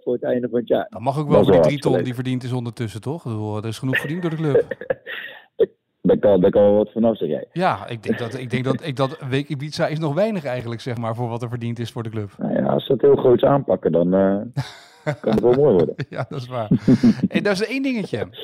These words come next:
Speaker 2: Die bekerfinale staat op een zondag gepland. Dat is voor jou geen probleem, want je hebt altijd op zondag gespeeld. Maar dat kan voor Spakenburg natuurlijk niet, las
Speaker 1: Ja.
Speaker 2: ik ervoor zit. Die zei, "Nee, dat gaan we niet doen."
Speaker 1: Nee, dat mag niet. Dan moeten we toch maar hopen dat de K N V B, eh, een keer een uitzondering moet maken.
Speaker 2: <laughs>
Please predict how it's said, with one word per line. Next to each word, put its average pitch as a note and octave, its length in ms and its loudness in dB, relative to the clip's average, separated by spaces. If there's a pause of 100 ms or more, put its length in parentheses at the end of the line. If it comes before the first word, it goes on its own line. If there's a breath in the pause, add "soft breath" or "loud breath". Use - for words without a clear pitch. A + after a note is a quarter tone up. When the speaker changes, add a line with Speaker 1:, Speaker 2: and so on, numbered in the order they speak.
(120)
Speaker 2:
Die E3 140 -6
bekerfinale G#3+ 580 -2
staat G3 160 -6
op F3+ 60 -6
een F#3 60 -2
zondag F#3 340 0
gepland. G2+ 420 -6
Dat D3 100 -2
is - 160 -14
voor - 200 -8
jou G3 160 -2
geen E3+ 120 -2
probleem, B2 240 -2
want D3+ 100 -2
je D#3+ 60 -4
hebt D#3 120 -8
altijd C3+ 200 -6
op - 40 -6
zondag B2 160 -2
gespeeld. B2 280 -8
Maar C#3 120 -4
dat C#3+ 80 -12
kan D3 160 -2
voor C3+ 100 -6
Spakenburg C3 480 -4
natuurlijk G3+ 320 -4
niet, C#4+ 260 -4
las D#3+ 180 2
Speaker 1:
Ja. G2 80 4
Speaker 2:
ik D3 80 -4
ervoor C#3+ 260 -2
zit. C3 140 -6
Die G3 100 -6
zei, B2 180 -2
"Nee, A#2+ 140 0
dat D#3 100 -6
gaan F#3 140 -2
we G3+ 60 -2
niet A3 120 -4
doen." A#3+ 280 -4 (280)
Speaker 1:
Nee, B2+ 260 6
dat C#3 80 6
mag D#3+ 220 2
niet. B2+ 280 0 (140 loud breath)
Dan C3 160 2
moeten B2+ 120 4
we B2 60 2 (160)
toch - 0 - (100)
maar A#2+ 100 8
hopen A2+ 160 4
dat A2 120 6
de - 60 0
K - 80 -2
N A#2+ 180 4
V G#2+ 120 -8
B, B2+ 60 2
eh, B2 60 8 (600)
een A#2 80 -18
keer C#3 120 0
een C3 100 2
uitzondering A#2 540 -2
moet G#2+ 180 -6 (160)
maken. - 300 -4
Speaker 2:
<laughs> - 40 -20